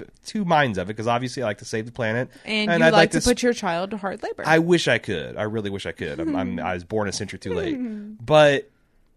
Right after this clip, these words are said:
Speaker 1: you know, there are laudable things, but it might be something that a civilization has to go through before they're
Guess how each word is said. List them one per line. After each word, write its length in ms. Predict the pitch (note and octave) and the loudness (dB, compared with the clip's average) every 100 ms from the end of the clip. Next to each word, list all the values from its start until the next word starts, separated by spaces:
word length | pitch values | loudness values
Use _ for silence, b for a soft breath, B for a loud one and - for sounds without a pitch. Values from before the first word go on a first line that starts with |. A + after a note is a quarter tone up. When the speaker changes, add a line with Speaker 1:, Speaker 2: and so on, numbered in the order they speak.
| _ - | _ -6
Speaker 1:
you 140 | F#3+ | 0
know, 80 | F#3+ | 4
there 140 | G3+ | 6
are 100 | F#3+ | 6
laudable 380 | E3+ E3 D#3 A#2+ | 8 6 6 2
things, 440 | - F#3 E3+ D#3 | 0 2 2 -2
but 300 | - B2+ A#2+ - | 0 2 2 0
it 100 | B2 | -4
might 320 | B2 C3 C#3 | 2 2 2
be 140 | C#3+ C3+ | -2 -6
something 500 | - C3+ C#3+ D3 C#3+ | -4 -4 -4 -4 -2
that 100 | B2 | -4
a 60 | |
civilization 640 | A#2+ C#3 C#3+ C3 C3 - | -6 -6 -4 -2 -2 -2
has 200 | C#3 C#3 - | -2 -2 -4
to 60 | |
go 220 | A#2+ B2+ | -2 -2
through 360 | C3 C#3+ C#3 C#3 | -2 -4 -4 -2
before 520 | B2 - C3 B2 B2 | -6 -4 -2 0 0
they're 540 | A#2 A2+ A2+ A2+ A2 | 0 0 2 2 0